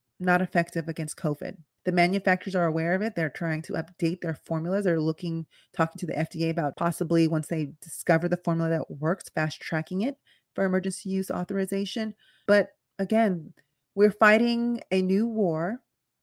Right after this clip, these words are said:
against new strains with old tools. One of the things that we know works, at least, is preventing death, right? That's what it's all about, preventing death. Over eight hundred fifteen thousand deaths, and we're trying to prevent that, okay?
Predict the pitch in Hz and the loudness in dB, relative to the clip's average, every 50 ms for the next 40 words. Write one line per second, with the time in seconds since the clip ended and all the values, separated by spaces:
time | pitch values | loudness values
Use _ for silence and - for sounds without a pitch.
0 | _ _ - 185 170 180 180 - - 185 180 202 233 - - - 180 143 131 139 | _ _ -8 -6 -4 -4 -6 -4 -6 -4 -4 -4 -4 -6 -4 -4 -4 -4 -4 -8
1 | 147 170 165 - _ _ _ _ _ _ 175 - - - 170 165 156 - - - | -10 -12 -14 -18 _ _ _ _ _ _ -6 -4 0 2 2 2 2 -2 -2 -2
2 | 180 139 113 - - - - - _ _ _ _ _ _ _ _ _ _ 196 220 | 0 0 0 -4 -8 -12 -18 -20 _ _ _ _ _ _ _ _ _ _ 2 2
3 | 233 240 247 233 262 226 214 208 185 190 185 180 170 170 190 196 208 202 202 180 | 4 2 2 2 0 0 0 0 0 0 0 2 2 2 2 0 0 0 0 0
4 | 180 180 - - - - - _ _ _ _ _ _ _ _ _ _ - 190 175 | 0 -2 -4 -14 -16 -16 -18 _ _ _ _ _ _ _ _ _ _ 0 2 2
5 | 190 208 196 - 190 175 - - 190 170 180 175 170 170 160 143 160 156 135 - | 2 2 0 -4 -8 -10 -8 -10 -6 -6 -4 -4 -4 -6 -4 -2 -2 -2 -4 -6
6 | 165 151 151 147 - - 147 170 165 - 180 175 180 - 185 165 170 185 170 165 | -4 -2 -2 -2 -2 0 -2 -2 0 2 2 2 4 4 4 4 4 4 4 2
7 | 156 151 147 - - 147 160 147 151 175 170 165 135 - 147 - _ _ _ _ | 2 2 0 -2 -2 -2 0 0 0 2 2 2 2 2 -2 -10 _ _ _ _
8 | _ _ _ _ _ - _ _ _ - 170 160 160 - 165 190 208 214 185 190 | _ _ _ _ _ -20 _ _ _ 0 2 2 4 4 4 4 4 6 6 6
9 | 190 185 - 175 - - 190 180 175 185 180 175 180 165 170 175 170 180 175 240 | 4 4 -2 -4 -2 -2 -4 -2 2 4 6 6 6 4 2 0 2 4 2 2
10 | - - - - - - _ _ _ - - - _ _ _ 175 170 165 165 160 | 0 -2 -16 -20 -20 -20 _ _ _ -20 -20 -20 _ _ _ 0 2 2 2 0
11 | - 190 175 170 170 170 - 208 180 180 165 156 - 143 131 - - _ _ _ | 2 2 4 4 4 2 0 2 4 4 2 2 2 -2 -2 -2 -4 _ _ _
12 | _ _ _ _ _ _ 170 160 - 190 175 190 214 | _ _ _ _ _ _ -6 -2 2 4 4 4 2